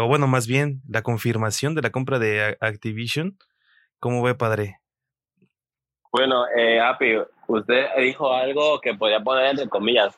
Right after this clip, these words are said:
Speaker 2: nuevo, entre comillas, Padre
Speaker 1: Ajá.
Speaker 2: Santo, ¿eh?
Speaker 1: Sí, sí.
Speaker 2: Porque, bueno,
Speaker 1: <laughs>
Speaker 2: yo, si, si ustedes, si ustedes ya nos siguen en, en, en los podcasts anteriores, yo siempre,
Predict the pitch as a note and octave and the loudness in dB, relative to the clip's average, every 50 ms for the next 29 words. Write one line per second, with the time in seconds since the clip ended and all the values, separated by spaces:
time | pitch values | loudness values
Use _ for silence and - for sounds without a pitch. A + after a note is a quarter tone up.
0 | _ - G2+ G#2 G#2+ A2 A2+ A#2 A#2+ C3 C#3+ D#3 E3 F#3+ A3+ C4 A4+ - - _ | _ -6 -4 -2 0 0 0 2 2 2 2 2 2 2 0 0 0 -4 -6 _
1 | _ _ _ _ - A2 G#2+ G#2 - G#2 F#2 - G2+ F#2+ G#2+ A#2 A#2 G#2+ F#2 E2+ | _ _ _ _ 0 0 0 0 0 -2 -2 -2 -2 0 2 2 2 2 2 0
2 | D#2+ - - F#2 F2 E2 E2 A2 A2 A#2 F2+ F2+ E2+ - - E2+ E2+ G2 C#3+ G#3+ | -2 -2 0 2 2 2 2 -2 -2 -2 0 0 0 -2 -2 0 2 2 2 2
3 | - - _ _ _ - - C#3 C3+ - - E3+ C#3+ G#2+ G#2+ G#2+ G#2+ G3 C#3+ - | 0 -2 _ _ _ -6 -4 -4 -2 0 0 0 2 2 2 2 0 -2 -2 0
4 | A#2 G#2+ G2+ G#2 A2+ G#2 G2+ - - A#3 - _ - - - - - - C#3+ C#3 | 0 0 2 2 0 0 0 -2 -2 -4 -8 _ -20 -20 -18 -10 -2 0 2 2
5 | F#3+ F3+ C3+ C3+ C#3+ C#3+ D3 D3 C3 - C#3 C#3 C3 - D#3 D#3 E3+ F3+ F3+ F3+ | 2 2 2 2 2 2 2 0 0 0 -2 -2 0 0 0 2 2 2 2 2
6 | E3 D#3+ - - D3 C#3+ C3+ - D#3+ E3+ F#3 F#3+ F3+ E3 D3 D3+ D#3 D#3 D#3+ D3+ | -2 -6 -6 -2 -2 -2 0 0 0 2 2 2 0 0 0 0 2 2 0 -2
7 | - - D#3 D#3 D#3+ D#3 D3+ D3 C#3 B2+ B2 A#2+ A2 A2+ A2+ A2 A2 A2 A2 A2 | -2 -2 -2 0 2 2 2 2 2 2 2 2 2 2 2 2 2 2 0 0
8 | - A2 A2 A2+ A2+ G#2+ - - B2+ C3 C3+ C3+ C3 B2 G#2+ A2+ A2+ A#2+ C3 C#3 | 0 0 2 2 2 0 0 -2 -2 0 0 0 2 2 2 2 2 4 2 2
9 | C3+ C3 B2 - - B2+ C3 B2+ - C3 C#3 D#3 F3+ - | 2 2 0 0 0 0 0 0 2 2 2 2 0 -2